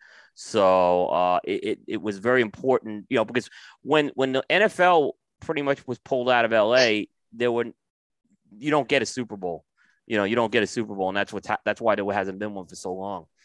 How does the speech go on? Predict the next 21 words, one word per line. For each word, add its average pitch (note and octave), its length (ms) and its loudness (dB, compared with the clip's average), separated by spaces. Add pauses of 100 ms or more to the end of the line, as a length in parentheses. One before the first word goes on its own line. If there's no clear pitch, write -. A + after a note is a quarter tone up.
(320)
So, F#2 420 0
um, F2+ 340 0
it's F#2+ 180 -8
back, G#2+ 520 0
and G2+ 100 -6
I G2+ 60 -2
think, G#2+ 280 -4
uh, G2+ 220 2 (380)
you C3+ 80 -4
know, A2 120 4
I G#2+ 120 2
think, B2 180 -4 (320)
you C#3 80 -2
know, G2 160 -2 (880)
I B2 80 4
wouldn't C3 200 2
wanna B2+ 120 4
be B2+ 80 0
one A#2+ 180 0
of A2+ 60 -2
those A2+ 160 -2